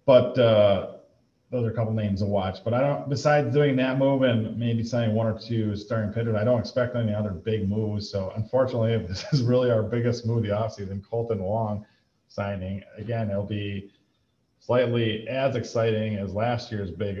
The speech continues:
move of getting Avisail Garcia, which is, again, not moving the needle of excitement very much. So, um, I know that we don't have a ton of time in this podcast, but I do wanna address the elephant in the room, and the elephant's name is Nolan Or-,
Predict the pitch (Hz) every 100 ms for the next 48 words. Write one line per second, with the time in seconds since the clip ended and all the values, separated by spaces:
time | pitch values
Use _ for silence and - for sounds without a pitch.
0 | - 107 107 104 98 92 101 101 80 98
1 | 92 101 98 90 87 - 107 98 98 101
2 | 92 87 95 104 98 95 104 101 123 117
3 | 113 107 110 107 104 101 98 - 104 101
4 | 98 98 95 101 95 92 90 92 - 98
5 | 82 85 - _ _ _ _ _ _ _
6 | _ - 101 101 92 131 147 143 135 120
7 | 98 139 139 123 110 147 139 127 127 113
8 | 113 123 117 123 113 113 107 120 120 120
9 | 117 107 95 110 110 110 113 113 120 110
10 | 107 95 113 120 120 110 110 104 113 104
11 | 110 101 110 110 110 98 - 101 107 104
12 | 104 104 98 98